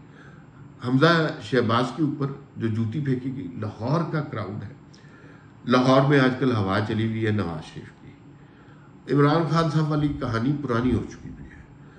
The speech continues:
वो जिस ज़माने में ये जूतियाँ फेंक कर नवाज शरीफ पे तालियाँ बजाया करते थे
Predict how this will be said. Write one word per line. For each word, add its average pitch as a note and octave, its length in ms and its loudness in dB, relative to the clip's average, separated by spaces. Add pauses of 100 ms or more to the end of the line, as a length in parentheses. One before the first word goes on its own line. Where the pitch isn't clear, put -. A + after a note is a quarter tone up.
(140)
वो C#3+ 100 4
जिस C#3+ 180 4
ज़माने C3 380 2
में C#3+ 120 2
ये B2+ 140 4
जूतियाँ A2+ 460 -2
फेंक A2+ 440 -2
कर A2+ 460 0
नवाज G2 300 -2
शरीफ B2 220 -8
पे A#2 140 -8
तालियाँ G#2+ 440 -2
बजाया F#2+ 300 -2
करते C3+ 380 -6
थे G#2 260 -6